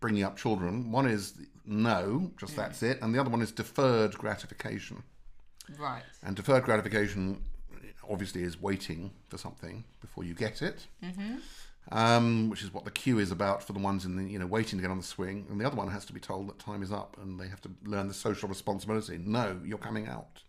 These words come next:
Speaker 2: Yeah.
Speaker 1: Uh, but you see so many parents indulging their children to an absurd degree. "All right, just another ten minutes." I actually went into the <laughs> queue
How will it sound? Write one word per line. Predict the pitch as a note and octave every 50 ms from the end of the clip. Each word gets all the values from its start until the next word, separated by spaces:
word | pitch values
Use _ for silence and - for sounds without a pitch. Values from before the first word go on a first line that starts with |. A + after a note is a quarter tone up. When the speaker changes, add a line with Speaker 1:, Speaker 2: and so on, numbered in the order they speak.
| - -
Speaker 2:
Yeah. | F3 D#3+ C#3+ C#3 - - - - - - - - - _ _ -
Speaker 1:
Uh, | G#2 G#2 G#2+
but | G#2 G#2+ A#2 A2+
you | A#2 A#2+ A#2+ A#2+ B2
see | - - - - - C#3+ B2+
so | B2 - - E3 D#3
many | D3+ C3+ B2
parents | B2+ D3 C3+ A#2 G2 F2+ E2+ - -
indulging | F#2+ F#2+ F#2 G#2 G#2 A#2 A#2+ A2 F2+ F#2+ F2 F#2 F2+
their | F2+ F2+
children | - - B2 A2+ A2 G2+ G2 F#2 F#2 F2+
to | E2+ - G2
an | G2 F#2 F2+ G#2 G#2+ -
absurd | G#2+ - - - C3 A#2+ A2+ G#2 F#2
degree. | G2+ G2 F2+ G2+ A2 A2+ G2 F#2
"All | F#2+ G#2
right, | G#2 F#2+ F2+ F#2+
just | - - - -
another | G#2 G2+ G2 G2
ten | F#2 - - G#2+ F#2+ G2
minutes." | G#2+ G3+ F#2+ E2 - - - - - - - - - - - - - - - - - -
I | - C3+ C#3
actually | C3+ - - G2+
went | F#2+ G#2 G2 -
into | G2+ - -
the | - D3+
<laughs> | - - - - C#3+ B2+
queue | - C#3+ C#3 - - -